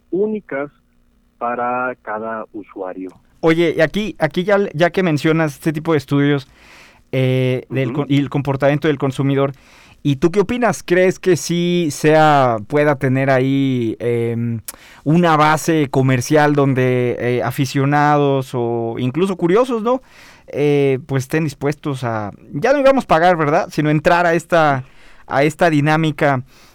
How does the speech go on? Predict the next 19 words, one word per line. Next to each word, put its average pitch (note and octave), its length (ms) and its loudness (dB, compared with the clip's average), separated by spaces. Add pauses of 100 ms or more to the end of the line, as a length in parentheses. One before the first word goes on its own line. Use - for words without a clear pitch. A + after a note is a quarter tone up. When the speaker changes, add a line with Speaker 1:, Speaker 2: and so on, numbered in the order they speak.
Speaker 2:
de, C3 720 0
eh, B2 540 0
pues B2+ 160 -2
sí, G#3 160 -6
de D3+ 220 0
contenidos D3 1080 0
en C#3+ 200 2
línea F3 500 2 (400)
y C3+ 140 -2
de C3+ 100 2
entornos E3 540 2
digitales, D3+ 800 0 (480)
pues, B2+ 200 -2
más D#3 220 0
inmersivos. D#3 680 0
¿Qué D3+ 120 -2
opinas? B2 640 -4
¿Podría A2+ 300 -6
ser? C3 240 -8